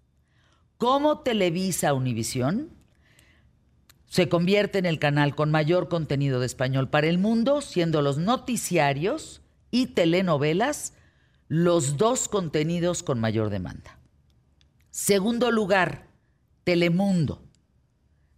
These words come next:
Más de sesenta estaciones de televisión locales en todo el país, en todo Estados Unidos, seguidos en tercer lugar por Azteca América, y la fortaleza de Azteca América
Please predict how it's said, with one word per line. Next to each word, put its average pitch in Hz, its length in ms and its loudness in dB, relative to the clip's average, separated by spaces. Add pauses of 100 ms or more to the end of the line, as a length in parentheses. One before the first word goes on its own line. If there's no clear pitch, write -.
Más 135 360 0
de 175 120 2
sesenta 208 580 0
estaciones 196 640 -2
de 180 100 0
televisión 180 560 0
locales 185 480 2
en 165 160 0
todo 170 240 2
el 170 100 0
país, 185 460 0
en 170 180 -2
todo 170 260 2
Estados 160 420 -2
Unidos, 185 640 -4 (720)
seguidos 208 840 0
en 151 160 0
tercer 151 380 -2
lugar 170 580 0 (120)
por 226 220 2
Azteca 180 680 0
América, 156 680 -2 (840)
y 175 100 -2
la 165 160 4
fortaleza 160 880 0
de 131 160 2
Azteca 127 600 -2
América 170 600 -2